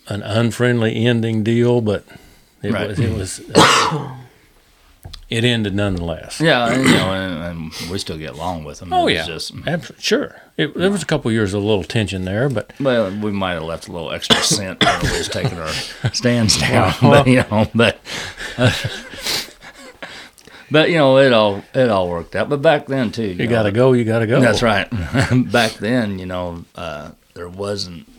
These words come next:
Speaker 2: bow, bow hunting was, and deer hunting was just starting to take off around here. So there wasn't that much hunting pressure yet, but it was starting to pick up.
Speaker 1: Yeah.
Speaker 2: And it's not like it is now where everybody's fighting over a pe-,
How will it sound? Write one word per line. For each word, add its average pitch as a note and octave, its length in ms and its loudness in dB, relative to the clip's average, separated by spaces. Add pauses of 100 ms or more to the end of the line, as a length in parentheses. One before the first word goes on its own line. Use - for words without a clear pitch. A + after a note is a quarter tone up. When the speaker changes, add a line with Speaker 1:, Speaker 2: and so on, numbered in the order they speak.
(840)
Speaker 2:
bow, A2+ 360 0 (200)
bow A#2+ 220 2
hunting F#2 320 -10
was, E2+ 160 -18 (200)
and D#2+ 300 -14
deer G2 180 -8
hunting E2 300 -12
was E2 180 -12
just F#2+ 360 -8
starting D2+ 420 -12
to C#2 140 -20
take - 340 -16
off D2+ 280 -14
around C#2 340 -20
here. - 180 -20 (600)
So G#2 160 -10
there F#2 120 -8
wasn't F2+ 500 -4
that F2+ 260 -4
much - 220 -10
hunting E2+ 260 -12
pressure E2 400 -10
yet, - 480 -10 (640)
but F#2+ 100 -4
it F2 80 -4
was F#2+ 100 -8
starting F#2+ 260 -6
to - 60 -10
pick - 280 -12
up. - 260 -12 (960)
Speaker 1:
Yeah. - 140 -18
Speaker 2:
And D#2+ 300 -10
it's F2 220 -8
not E2+ 220 -4
like E2 200 -8
it F2+ 60 -10
is E2+ 220 -8
now D#2+ 260 -8
where D#2 160 -8
everybody's D2+ 440 -8
fighting D#2 420 -12
over D2+ 260 -14
a - 40 -16
pe-, - 180 -14